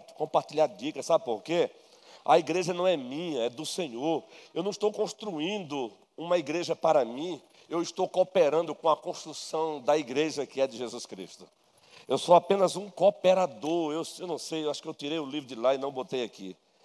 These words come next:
É simples assim. É bacana, tirei o livro pra ler e não botei. À noite eu mostro pra vocês. A igreja em essência. Não tem problema, à noite eu mostro pra vocês.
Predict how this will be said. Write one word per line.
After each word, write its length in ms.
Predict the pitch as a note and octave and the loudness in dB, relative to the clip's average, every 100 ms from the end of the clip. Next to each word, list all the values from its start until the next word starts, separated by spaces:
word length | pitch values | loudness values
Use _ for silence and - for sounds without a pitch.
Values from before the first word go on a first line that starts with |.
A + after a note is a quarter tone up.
| _ | _
É 140 | - C#3+ | -6 -6
simples 460 | - - E3+ D#3+ | -4 -8 -8 -2
assim. 360 | C#3 A#2+ - F#2 _ _ _ _ _ _ | -2 -2 -10 -14 _ _ _ _ _ _
É 140 | D3 | -4
bacana, 500 | D3 - - C#3+ C3 | 0 -2 -2 -2 -2
tirei 220 | G#2+ D3 | -4 -6
o 60 | E3+ | -4
livro 200 | D3+ C#3 | -4 -8
pra 180 | D3+ D3+ | 2 4
ler 200 | D3 E3 | 4 -2
e 60 | |
não 120 | F#3 | -4
botei. 280 | F3+ C#3 C3+ | -6 -4 2
À 60 | E3 | 2
noite 180 | F3+ G3+ | 2 -2
eu 80 | F#3+ | 2
mostro 200 | F3+ - | 2 2
pra 140 | D#3+ | 0
vocês. 540 | D#3 - A2+ F2 - _ _ _ _ _ _ _ _ _ _ | 0 -2 -2 -4 -14 _ _ _ _ _ _ _ _ _ _
A 100 | C3 | -2
igreja 380 | C3+ D3+ D#3+ E3 | 0 -4 -2 0
em 20 | |
essência. 580 | C#3+ - A#2 G#2 - F#2+ _ _ _ _ _ _ _ _ _ _ _ _ _ | 0 0 -2 -2 -10 -12 _ _ _ _ _ _ _ _ _ _ _ _ _
Não 240 | C#3+ F3+ | -4 -4
tem 220 | - D#3+ | -2 -10
problema, 520 | D3 C#3 A2 G#2 G#2 | -2 -2 0 -4 -2
à 20 | C#3 | -4
noite 360 | C#3 D#3+ D#3 | -2 -2 -2
eu 60 | D#3+ | -6
mostro 320 | C3 C3+ - | 0 0 0
pra 100 | C3+ | -6
vocês. 640 | A#2+ A2+ G#2+ F2 F2 - | -6 -8 -12 -14 -16 -20